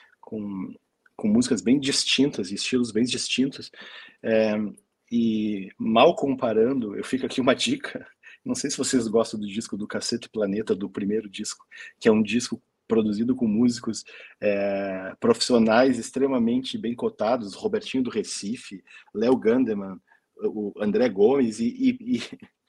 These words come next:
mal comparando, né, cada coisa no seu lugar, mas são, são músicas muito boas, de estilos muito di-, di-, di-, diferentes, e com um toque de bom humor. Claro que o Cacete Planeta <laughs> é um deboche, né, é um deboche,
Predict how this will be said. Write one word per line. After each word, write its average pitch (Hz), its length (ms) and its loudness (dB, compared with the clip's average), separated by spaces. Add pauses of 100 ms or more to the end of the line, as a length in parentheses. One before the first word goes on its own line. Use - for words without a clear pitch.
(160)
mal 123 180 2
comparando, 120 680 -2
né, 107 160 -12
cada 98 180 -12
coisa 123 240 0
no 113 320 2
seu - 160 -4
lugar, 107 380 -2 (320)
mas 120 220 2
são, - 360 -4
são 139 160 4
músicas 143 320 2
muito 139 300 0
boas, 127 420 2
de 135 80 0
estilos 156 380 -6
muito 156 240 -6
di-, 170 200 -4
di-, 135 140 -4
di-, 120 460 -2
diferentes, 123 880 -2 (280)
e 143 120 2
com 165 180 -2
um 180 80 -2
toque 165 260 2
de 156 140 -4
bom 151 160 2
humor. 175 240 6
Claro 135 180 0
que 139 120 -2
o 113 260 2 (460)
Cacete 127 400 -2
Planeta 127 800 -4
<laughs> - 640 -14
é 147 60 2
um 135 100 0
deboche, 127 760 2
né, 113 160 -4
é 127 80 -6
um 123 60 -4
deboche, 120 540 -8